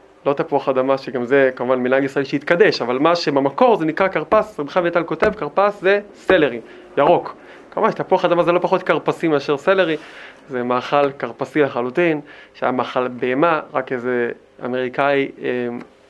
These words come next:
רב השראה החליט שזה גם בני אדם יודעים לאכול תפוחי אדמה, והחזיר את זה לסיר הבישול היהודי, אבל זה נשאר כרפס, מאכל בקטנות, זה מויכין דקטנס. חור כרפס ותכלת, לבושים, מי אוהב לבושים? אנשים מוכין דקטנות,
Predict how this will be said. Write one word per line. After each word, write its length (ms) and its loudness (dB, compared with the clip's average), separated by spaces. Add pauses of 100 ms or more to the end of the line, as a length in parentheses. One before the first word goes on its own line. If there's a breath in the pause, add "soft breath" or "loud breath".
(120)
רב 200 2
השראה 320 0
החליט 240 -6
שזה 160 -4
גם 120 0
בני 100 -2
אדם 180 2 (180)
יודעים 240 -2
לאכול 180 -2
תפוחי 300 -2
אדמה, 240 4 (460 loud breath)
והחזיר 520 2
את 60 4
זה 80 4
לסיר 600 2
הבישול 360 0
היהודי, 280 4
אבל 100 2
זה 60 -2
נשאר 300 2
כרפס, 600 -2
מאכל 280 -2
בקטנות, 680 -2
זה 140 -4
מויכין 300 0
דקטנס. 540 -10 (480 loud breath)
חור 260 0
כרפס 380 -4
ותכלת, 400 -10
לבושים, 600 -4
מי 160 0
אוהב 120 2
לבושים? 320 -4
אנשים 240 -4
מוכין 200 -4
דקטנות, 540 -2